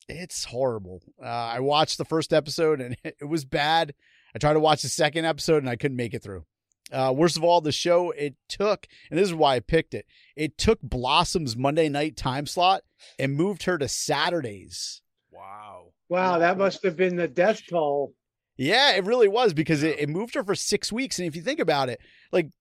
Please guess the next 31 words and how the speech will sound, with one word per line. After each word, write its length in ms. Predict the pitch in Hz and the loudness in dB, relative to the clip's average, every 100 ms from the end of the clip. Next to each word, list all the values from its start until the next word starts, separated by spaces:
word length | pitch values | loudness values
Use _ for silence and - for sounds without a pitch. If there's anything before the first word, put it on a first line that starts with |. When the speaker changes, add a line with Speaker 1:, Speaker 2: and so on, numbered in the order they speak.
| - | 0
Speaker 1:
there's 160 | 190 | 2
no 200 | 226 285 - | 4 2 0
internet 440 | - 220 147 110 - | -6 -2 -2 -2 -4
in 60 | |
nineteen 280 | 139 139 147 | -4 -2 -2
ninety-four. 440 | 143 123 - 160 | -2 -4 -2 0
Yeah, 300 | 127 156 147 127 - | 2 2 2 0 -6
I'm 100 | 135 | -6
sure 240 | 127 190 175 | -2 0 0
they 140 | 156 | 0
put 240 | - 165 - | 0 0 -2
ads 360 | 113 120 143 131 | -8 -2 -2 0
up 160 | 165 - | -2 0
on 200 | 135 135 | -4 -2
this, 160 | 135 113 _ 117 | -4 -8 _ -12
on, 280 | 120 120 113 | -10 -12 -12
you 80 | 135 | -10
know, 120 | 110 | -8
N 120 | 131 | -8
B 100 | 127 | -6
C. 300 | 120 151 160 - _ _ - | -4 -4 -4 -8 _ _ -2
But 60 | 196 | 0
if 80 | |
you 80 | 262 | 0
didn't 220 | 269 180 | 0 0
see 240 | - 220 254 | -2 -4 0
that, 260 | 185 127 - _ _ _ | 0 -2 -8 _ _ _
you 120 | 151 | -6
would 160 | 247 - | -6 0
think 200 | 240 208 | 0 0
that 140 | 170 | -2